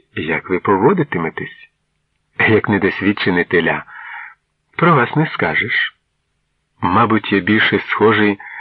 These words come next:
на битюга, але тільки зовні". "Ну, знаєте", засміялася Віта відверто заохочувально, "з вас вийшло б тільки чверть битюга,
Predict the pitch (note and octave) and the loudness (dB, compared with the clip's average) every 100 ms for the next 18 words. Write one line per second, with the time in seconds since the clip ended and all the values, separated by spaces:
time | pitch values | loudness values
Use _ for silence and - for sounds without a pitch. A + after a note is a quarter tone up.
0 | - F2 F#2 E2+ F2+ - F2 G#2 - - | -8 -2 0 0 -2 0 0 0 -2 -10
1 | - - - F#2+ B2 - F2+ - E2+ D2 | -16 -12 -4 -2 -2 -2 -4 -2 -4 0
2 | E2+ D2+ D2+ D#2 _ _ - - - - | 0 0 -6 -12 _ _ -18 -14 -10 -2
3 | G#2 G#2+ G#2 F#2+ F2 F2 D#2+ - - F2 | 0 2 2 2 0 -2 -6 -10 -10 -4
4 | F2+ - F#2 E2+ E2+ - E2+ F2 F2 E2 | -4 -2 -2 0 0 -2 -2 -2 0 0
5 | F2 E2+ D#2+ - D#2+ E2+ E2+ - E2 - | 0 -2 -2 -4 -2 0 0 0 -2 0
6 | D#2+ D#2 D2+ - _ _ _ _ _ _ | 0 -2 -6 -10 _ _ _ _ _ _
7 | _ - G2+ D3 G3 - E3 - C#3+ - | _ -4 -2 0 -2 -2 -2 0 0 0
8 | C#3 C#3+ - A#2 A2 B2 - E2 E2 - | 0 0 0 0 2 2 2 -2 -6 -4
9 | F2 E2 D#2 | -4 -2 -4